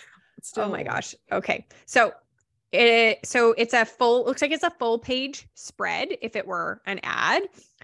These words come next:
Speaker 1: And it says, "This is it." And it's this picture of this very attractive, conventionally attractive white woman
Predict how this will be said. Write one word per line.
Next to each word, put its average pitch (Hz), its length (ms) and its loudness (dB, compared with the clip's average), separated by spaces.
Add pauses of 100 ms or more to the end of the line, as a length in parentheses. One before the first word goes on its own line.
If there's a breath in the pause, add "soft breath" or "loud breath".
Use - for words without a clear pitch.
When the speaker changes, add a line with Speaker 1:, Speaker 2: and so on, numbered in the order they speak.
Speaker 1:
And 220 100 -2
it 185 100 -6
says, 208 240 -2
"This 233 280 0
is 294 160 0
it." - 400 -6 (120)
And 214 140 -6
it's 202 140 -8
this 220 200 -4
picture 247 680 0
of 208 260 0
this 196 320 0 (100)
very 311 400 0
attractive, 214 600 -4
conventionally 220 440 -10
attractive 214 460 -6
white 196 220 -4
woman 202 400 -4